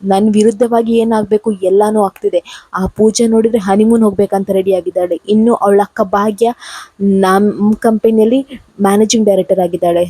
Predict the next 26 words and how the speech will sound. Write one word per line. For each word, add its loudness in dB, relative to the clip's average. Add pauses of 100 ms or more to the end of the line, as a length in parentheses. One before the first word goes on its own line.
(100)
ದೇವ್ರೆ, 2
ಏನ್ 0
ಮಾಡುದು 2
ಅಂತಾನೆ 0
ಗೊತ್ತಾಗ್ತಿಲ್ಲ -4
ನಂಗೆ" -6
ಅಂತ -6
ಹೇಳ್ತಾಳೆ. 0 (300)
ಆಗ 0
ಶ್ರೇಷ್ಠ 0
ಹೇಳ್ತಾಳೆ, 0 (640)
"ಅಂದ್ರೆ 2
ಏನ್ 0
ಮಾಡ್ಬೇಕಂದ್ರೆ -2
ಯಾರಾದ್ರೂ 0
ನಮ್ಮವರನ್ನೇ 0 (140)
ಆ -2
ಕಂಪನಿಯಲ್ಲಿ -2
ನೀನ್ -4
ಜಾಯಿನ್ 0
ಮಾಡಿಸ್ಬೇಕು" 0
ಅಂತ -6
ಹೇಳ್ತಾಳೆ. 0 (420)
ಆಗ 0 (580)
ಕನ್ನಿಕಾ 2
ಹೇಳ್ತಾಳೆ, 0